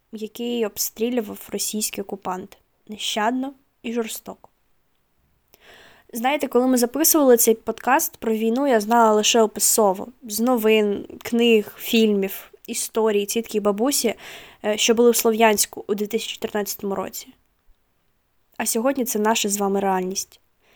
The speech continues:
І вона жахлива, вона жорстока і сумна. Але попри все, ця війна, вона вкотре показала, які українці особливі, хоробрі, мужні, щирі, волелюбні і ще тисяча епітетів.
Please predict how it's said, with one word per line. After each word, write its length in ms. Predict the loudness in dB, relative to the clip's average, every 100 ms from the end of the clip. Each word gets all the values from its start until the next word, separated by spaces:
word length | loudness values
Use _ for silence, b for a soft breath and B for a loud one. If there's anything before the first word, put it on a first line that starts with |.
| _ -6
І 100 | -4
вона 220 | 0 0
жахлива, 640 | 0 -2 2 2 2 -2
вона 320 | -2 2 4 4
жорстока 600 | 4 2 0 0 2 2
і 60 |
сумна. 460 | 2 0 -2 -6 -12 _ _ _ _ _ _ _ _ _ b b b b b
Але 220 | 0 0
попри 400 | 0 -2 0 0
все, 480 | 0 2 6 8 6 2 _ _ _ _ _ _ _ _ -4
ця 240 | 0 2
війна, 380 | 2 0 2 2
вона 220 | 2 2
вкотре 600 | 0 -4 0 2 2 0
показала, 580 | -10 -6 0 4 4 2 _ -14
які 400 | -6 -6 0 0
українці 500 | 2 2 2 2 2
особливі, 580 | 0 2 6 6 4 -2 _ b b b b
хоробрі, 760 | 2 6 8 8 6 2 -4 -10 _ _
мужні, 600 | -2 0 2 0 0 0 2
щирі, 560 | 4 6 6 8 6
волелюбні 800 | 6 8 8 8 6 4 0 0
і 100 | -2
ще 180 | 0 0
тисяча 640 | 0 0 2 2 2 2
епітетів. 540 | 2 2 0 0 -4